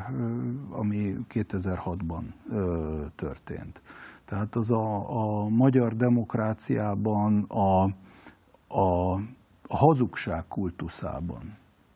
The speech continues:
az egy, ö, olyan, olyan törés volt, ami persze lehet, hogy a modern, leegyszerűsítő kommunikációs eszközök elterjedésével is, ö, összefügg. Tehát, ö,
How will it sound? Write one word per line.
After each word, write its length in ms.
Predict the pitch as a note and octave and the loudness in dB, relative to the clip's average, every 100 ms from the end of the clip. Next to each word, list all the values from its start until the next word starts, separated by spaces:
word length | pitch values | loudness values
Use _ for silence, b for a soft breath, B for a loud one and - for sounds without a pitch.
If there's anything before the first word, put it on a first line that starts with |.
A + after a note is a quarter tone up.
| B B B - | B B B -6
az 180 | A2+ G#2 | 0 2
egy, 280 | A2 A2 A#2+ | 2 4 2
ö, 260 | A#2+ A#2 - - | 2 0 -4 -4
olyan, 580 | - D3 C3+ A#2+ A2+ B2+ - | 4 6 6 4 2 0 2
olyan 400 | C3+ C3 A#2 G2+ | 4 6 4 2
törés 420 | C3+ B2+ A2+ - | 4 4 2 0
volt, 320 | B2 B2 B2+ | 2 4 4
ami 160 | B2+ B2+ | 4 2
persze 320 | C3+ B2+ C3+ | 2 2 4
lehet, 360 | D#3 D#3 C3+ - | 6 6 4 2
hogy 180 | B2+ | 4
a 280 | B2 A#2 A2 B B B | 6 4 2 B B B
modern, 580 | - C#3 C3 B2+ B2 A#2+ | -2 4 6 6 6 6
leegyszerűsítő 920 | B2 B2 A2+ - A#2+ A2 - A#2+ - | 6 6 4 2 2 2 0 -2 0
kommunikációs 1000 | A2+ B2+ A#2+ A2+ G#2+ A#2+ G#2 - A#2 G2+ | 0 2 4 4 2 -2 -4 0 -2 0
eszközök 560 | A2+ G#2+ - A2 G2+ F2+ | -2 -4 -2 0 0 -2
elterjedésével 1160 | A2 G2+ - G2+ G2 G2 G2+ - B2 G#2+ G#2+ G2+ | -2 -2 -2 0 0 0 -2 0 0 2 0 0
is, 340 | F#2+ - - | -2 -6 -4
ö, 680 | C#3+ B2+ B2 B2+ B2+ B2+ C3 | 0 2 2 0 -2 -4 -4
összefügg. 600 | A#2 - B2 - C#3+ C3 - B B B B | -4 -2 -4 0 2 2 -4 B B B B
Tehát, 340 | - G#2+ A2 C#3+ | 2 2 2 2
ö, 380 | C3+ B2+ B2+ | 2 4 4